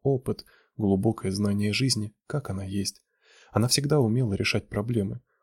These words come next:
Конь на скаку – без проблем. Коней мы удержим – это меньше из проблем.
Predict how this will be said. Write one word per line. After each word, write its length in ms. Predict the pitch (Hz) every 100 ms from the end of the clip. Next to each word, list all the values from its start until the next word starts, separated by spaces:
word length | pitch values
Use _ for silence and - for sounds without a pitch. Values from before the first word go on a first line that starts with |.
| -
Конь 220 | 147 127
на 100 | 113
скаку – 480 | - - - 101 -
без 240 | 196 190
проблем. 480 | - 101 98 98 95 _ _ -
Коней 280 | 151 151
мы 100 | 120
удержим – 540 | 113 104 139 101 98 -
это 180 | 113 104
меньше 360 | 107 123 -
из 100 | 98
проблем. 440 | - 104 104 98